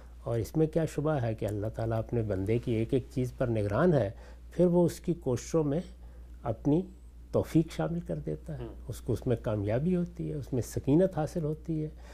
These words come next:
Speaker 1: वो दो कदम आगे बढ़ता है, उसके लिए चार कदम आगे बढ़ने के मौके पैदा होते हैं। तो ये दर हकीकत एक ऐसा अमल है कि जिसमें जो कुछ आप करते हैं वो भी आगे बढ़ना शुरू होता है और जो कुछ अल्लाह की तौफीक है, उसके फरिश्तों की जो एआनत हासिल होती है,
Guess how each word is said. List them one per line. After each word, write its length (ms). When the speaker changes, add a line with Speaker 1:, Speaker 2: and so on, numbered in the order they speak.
Speaker 1:
वो 160
दो 200
कदम 320
आगे 220
बढ़ता 320
है, 100
उसके 260
लिए 260
चार 340
कदम 300
आगे 220
बढ़ने 320
के 120
मौके 380
पैदा 280
होते 320
हैं। 160
तो 80
ये 200
दर 180
हकीकत 540
एक 220
ऐसा 260
अमल 380
है 180
कि 140
जिसमें 420
जो 160
कुछ 260
आप 280
करते 320
हैं 280
वो 300
भी 160
आगे 240
बढ़ना 320
शुरू 200
होता 240
है 60
और 80
जो 160
कुछ 220
अल्लाह 260
की 160
तौफीक 500
है, 200
उसके 280
फरिश्तों 480
की 120
जो 160
एआनत 400
हासिल 280
होती 300
है, 120